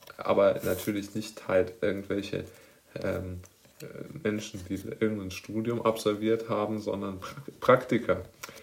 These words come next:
Er müsste, äh, sehr, sehr viel mehr, ähm, aus Me-, Menschen,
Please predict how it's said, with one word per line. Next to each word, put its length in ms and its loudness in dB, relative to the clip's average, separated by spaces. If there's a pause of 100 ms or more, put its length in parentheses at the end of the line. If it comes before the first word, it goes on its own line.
(180)
Er 100 -2
müsste, 540 0 (320)
äh, 200 0
sehr, 260 4
sehr 160 0
viel 240 -8
mehr, 380 0 (520)
ähm, 300 -6 (140)
aus 280 -2
Me-, 140 -10 (160)
Menschen, 560 -6